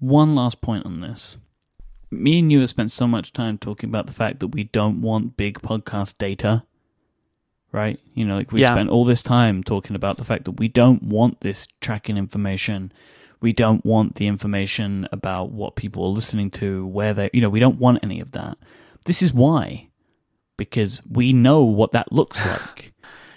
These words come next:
Speaker 2: Yeah,
Speaker 1: And
Speaker 2: this is the next
Speaker 1: the
Speaker 2: step,
Speaker 1: companies
Speaker 2: yeah.
Speaker 1: that are asking for this, where does their money come from? Venture capital.
Speaker 2: Yeah, this
Speaker 1: So.
Speaker 2: is all, this is, this is all, like, yeah, find, find other ways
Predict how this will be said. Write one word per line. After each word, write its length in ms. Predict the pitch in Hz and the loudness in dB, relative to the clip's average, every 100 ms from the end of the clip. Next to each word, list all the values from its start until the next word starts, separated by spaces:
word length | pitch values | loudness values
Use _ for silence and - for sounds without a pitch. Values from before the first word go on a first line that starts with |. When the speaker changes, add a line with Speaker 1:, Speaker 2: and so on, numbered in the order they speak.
| - | 0
Speaker 2:
Yeah, 120 | 135 123 | 4 6
Speaker 1:
And 60 | |
Speaker 2:
this 120 | 147 156 | 6 4
is 140 | 139 | 2
the 80 | 143 | 4
next 260 | 135 - | 2 4
Speaker 1:
the 60 | 165 | 2
Speaker 2:
step, 40 | 139 | 4
Speaker 1:
companies 320 | 139 185 185 | 2 2 2
Speaker 2:
yeah. 40 | 104 | 0
Speaker 1:
that 160 | - | 2
are 120 | 135 120 | 4 6
asking 380 | 170 - 208 | 4 4 2
for 160 | 208 214 | 4 4
this, 420 | 214 285 - - _ _ _ _ _ _ | 4 2 -2 -8 _ _ _ _ _ _
where 220 | - 147 180 | 2 4 4
does 140 | 180 | 4
their 120 | 180 165 | 4 4
money 340 | 156 151 131 | 4 2 0
come 240 | - 92 85 | -4 -14 -14
from? 240 | 67 69 - _ _ _ _ _ _ _ _ _ | -14 -14 -16 _ _ _ _ _ _ _ _ _
Venture 260 | - 131 - | 0 0 0
capital. 500 | - 98 - - 131 _ _ _ _ _ _ _ _ _ _ _ _ _ _ _ | -8 -4 -4 -4 -20 _ _ _ _ _ _ _ _ _ _ _ _ _ _ _
Speaker 2:
Yeah, 140 | 226 226 | 2 4
this 200 | 147 196 | 6 4
Speaker 1:
So. 60 | 190 | 6
Speaker 2:
is 40 | |
all, 320 | 170 165 165 156 | 8 8 6 2
this 240 | 156 165 | -2 0
is, 80 | 151 | -2
this 200 | 160 170 | -2 0
is 100 | 160 | 4
all, 240 | 147 147 139 | 6 6 6
like, 280 | 123 120 | 4 2
yeah, 220 | 127 117 98 - | 0 0 -4 -2
find, 280 | 135 135 | 0 0
find 240 | - 143 147 | 0 2 4
other 200 | 139 143 | 6 8
ways 560 | 135 127 123 120 - | 8 8 6 2 -2